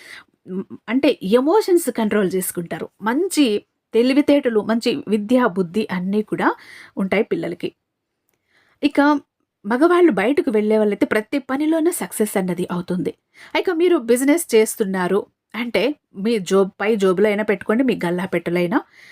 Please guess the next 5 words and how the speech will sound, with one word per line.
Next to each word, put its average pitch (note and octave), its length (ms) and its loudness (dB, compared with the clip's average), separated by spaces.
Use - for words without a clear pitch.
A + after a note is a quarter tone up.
పెట్టుకోండి. E3 500 -6
బిజినెస్ B3 440 2
కూడా A#3+ 220 0
చాలా D#4 440 -2
మంచి C#4 360 4